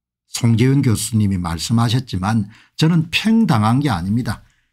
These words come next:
오팔육 운동권들이 그냥 대한민국을 접수해가지고, 예, 북한 사회처럼 그렇게 나라를 그냥 끌어가는 겁니다.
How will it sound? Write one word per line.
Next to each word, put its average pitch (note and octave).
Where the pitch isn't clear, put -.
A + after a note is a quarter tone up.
오팔육 F#3+
운동권들이 D#3+
그냥 D#3+
대한민국을 E3
접수해가지고, C3
예, A#2
북한 A3
사회처럼 -
그렇게 E3
나라를 C#3
그냥 A#2
끌어가는 D3+
겁니다. -